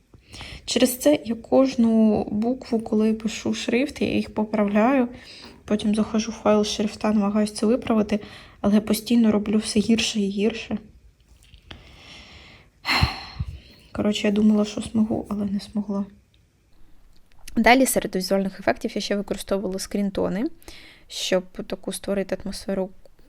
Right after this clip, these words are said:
коміксу класичного, плюс, е, я скрінтони ці вже використовувала для мурала, хочеться витримати гармонію цих двох творів. Усякі вигуки, блискавки, хмаринки, щоб зберегти теж цю атмосферу коміксів.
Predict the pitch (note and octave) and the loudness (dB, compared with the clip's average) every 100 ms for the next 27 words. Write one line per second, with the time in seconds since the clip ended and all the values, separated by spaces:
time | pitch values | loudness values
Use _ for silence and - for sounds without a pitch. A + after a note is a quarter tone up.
0 | _ - A#3 C4 C4 B3+ - - A#3 - | _ -6 0 0 0 -4 -6 -6 -6 -6
1 | G3+ - C4 - A#3+ A#3 G#3+ G#3+ G3+ G3 | -6 -4 -6 -2 -2 0 -2 -2 -4 -4
2 | G#3 - - - F3+ F#3 - - - - | -4 -6 -4 0 0 -2 -8 -20 -20 -20
3 | - - F#3+ G#3 G3 G3 F#3+ F#3 F#3 - | -20 -14 -4 0 4 4 4 2 0 -6
4 | - G3+ G3 G#3 A#3 A3+ G3 F#3+ F#3+ G3 | -8 -6 -2 0 0 -2 -4 -2 -2 -2
5 | G3+ - F#3+ F#3 F#3+ F#3 F#3 F3+ F3+ F3 | -4 -2 0 2 2 2 2 0 0 -2
6 | F3 G#3 B3 - G3 - F#3 G3 G3 F3+ | -2 -2 -2 -4 -6 -4 -4 -4 -4 -6
7 | F#3 F#3+ F#3 F#3 F3 F#3 A3 - A3 A3 | -6 -4 -4 -4 -6 -6 -6 -6 -6 -6
8 | - - G#3+ F3+ C4 - - - - - | -12 -10 -2 0 0 -4 -12 -18 -20 -20
9 | - - - - - - F#3 F#3 F#3+ F#3 | -20 -20 -20 -20 -8 -2 0 -2 -6 -6
10 | - F#3+ G3 B3+ B3 A#3 A#3 - A3 G3 | -6 -6 2 6 6 4 -2 -2 0 0
11 | G#3 A3+ - - A3+ - - G#3+ - F3 | 0 0 -2 -8 -10 -8 -10 -10 -8 -6
12 | F3 G#3 A3+ A#3 A#3 A#3 A#3 - A3 - | -4 -2 0 -2 -2 -4 -4 -6 -8 -8
13 | - G#3 - - - G3+ G#3+ - - - | -6 -6 -6 -8 -4 -2 -4 -8 -14 -6
14 | G#3+ - A3 - G#3+ G#3+ - G3+ G3+ - | -6 -6 -10 -6 -8 -6 -4 -4 -4 -8
15 | - A3+ | -10 -12